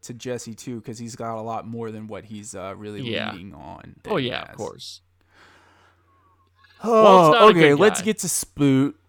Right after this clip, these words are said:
Speaker 1: No, he is not a good guy. I think that pretty much wraps up the Walt, uh, portion
Speaker 2: Yeah,
Speaker 1: of the
Speaker 2: and, uh,
Speaker 1: episode,
Speaker 2: well,
Speaker 1: though.
Speaker 2: just on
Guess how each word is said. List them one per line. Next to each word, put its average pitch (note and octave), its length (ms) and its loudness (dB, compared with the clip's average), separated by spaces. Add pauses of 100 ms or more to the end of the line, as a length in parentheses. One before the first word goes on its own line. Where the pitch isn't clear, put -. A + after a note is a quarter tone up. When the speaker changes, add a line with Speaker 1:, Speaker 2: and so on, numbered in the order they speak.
(720)
Speaker 1:
No, D#3+ 260 4
he C#3+ 140 -2
is C#3 120 0
not B2 240 -2
a B2+ 40 -8
good A#2+ 220 -8
guy. G#2+ 380 -8 (100)
I D3 100 -6
think A3 200 -4
that G3 180 -2
pretty D#3 300 -4
much C3 240 -4
wraps A#2+ 420 -6
up A#2+ 180 -8
the A2+ 80 -12
Walt, A2+ 540 -8 (260)
uh, B2 200 -8
portion C3+ 360 -8
Speaker 2:
Yeah, A#3 120 0
Speaker 1:
of G#3 60 -2
the A3 60 -4
Speaker 2:
and, G#3 80 -4
uh, G#3+ 160 -2
Speaker 1:
episode, A3 180 -4
Speaker 2:
well, A3 240 -4
Speaker 1:
though. - 120 -16
Speaker 2:
just - 280 -16 (100)
on F3+ 360 -4